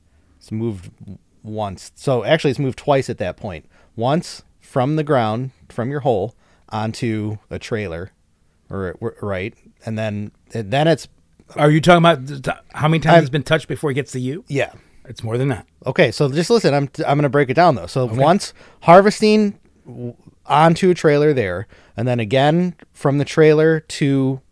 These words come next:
Speaker 1: wherever it's being staged at the nursery. That's minimum two times,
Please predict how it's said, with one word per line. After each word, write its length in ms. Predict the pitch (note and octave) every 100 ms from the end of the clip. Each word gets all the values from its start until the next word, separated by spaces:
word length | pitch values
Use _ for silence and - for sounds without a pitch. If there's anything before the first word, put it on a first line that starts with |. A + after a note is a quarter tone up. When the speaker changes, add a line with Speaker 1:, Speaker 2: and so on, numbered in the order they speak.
| _
Speaker 1:
wherever 260 | G#2+ B2+ B2
it's 120 | A#2+
being 200 | C#3 A#2+
staged 360 | - B2 A2+ G#2+
at 100 | G#2+
the 80 | G#2
nursery. 500 | G2 F#2+ - D2+ - _ _ -
That's 180 | A2 -
minimum 460 | A#2 D3+ D3+ C3+
two 160 | - C#3+
times, 560 | B2 G2 D#2+ G#2 -